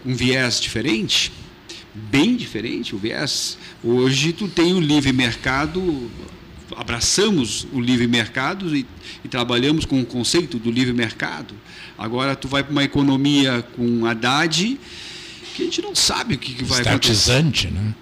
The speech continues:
Speaker 1: Estatizante, né? Se tu, a raiz de todo o processo é estatizar. E como tu vai trabalhar a economia, como tu vai investir?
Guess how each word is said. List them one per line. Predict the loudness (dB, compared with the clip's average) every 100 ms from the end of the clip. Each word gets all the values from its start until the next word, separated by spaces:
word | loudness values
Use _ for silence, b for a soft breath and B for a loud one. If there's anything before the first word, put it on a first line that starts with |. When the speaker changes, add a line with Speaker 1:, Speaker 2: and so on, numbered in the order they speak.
| -6
Speaker 1:
Estatizante, | -6 -6 -8 -4 -2 -2 0 -2 -2
né? | -4 -6 -6 -4
Se | -4
tu, | -2 -2 -4
a | -6 -8
raiz | -4 0 2 4 2 0
de | 0
todo | 2 0
o |
processo | 0 0 0 -2 -2 -2
é |
estatizar. | -4 -4 -10 -10 -10 -8 -8 -8 -12 -14 -20 -20 B B B -4
E | 0 2 2 0 -2 -16 -4
como | -2 0 2
tu | 2
vai | 2 0 2 0
trabalhar | -2 -4 -2 0 0 0 -4 B B B
a | -4 -2
economia, | 0 2 4 4 4 4
como | 2 -2 0
tu | 0
vai | 2 2
investir? | 2 4 2 2 2 2 2